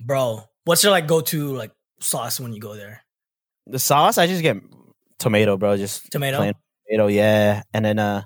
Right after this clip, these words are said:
Speaker 2: well, actually, sometimes I get white, whatever the white sauce is.
Speaker 1: Yeah.
Speaker 2: But pineapples, jalapeno, pepperoni,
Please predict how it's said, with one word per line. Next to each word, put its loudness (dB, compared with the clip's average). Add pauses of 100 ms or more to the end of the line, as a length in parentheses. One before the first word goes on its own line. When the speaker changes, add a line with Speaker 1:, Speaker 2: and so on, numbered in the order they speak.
(360)
Speaker 2:
well, 2
actually, 0
sometimes 2
I 4
get 0
white, 0 (180)
whatever -2
the -4
white -2
sauce -6
is. -10 (460)
Speaker 1:
Yeah. 0
Speaker 2:
But 2 (360)
pineapples, 0 (560)
jalapeno, 2
pepperoni, 0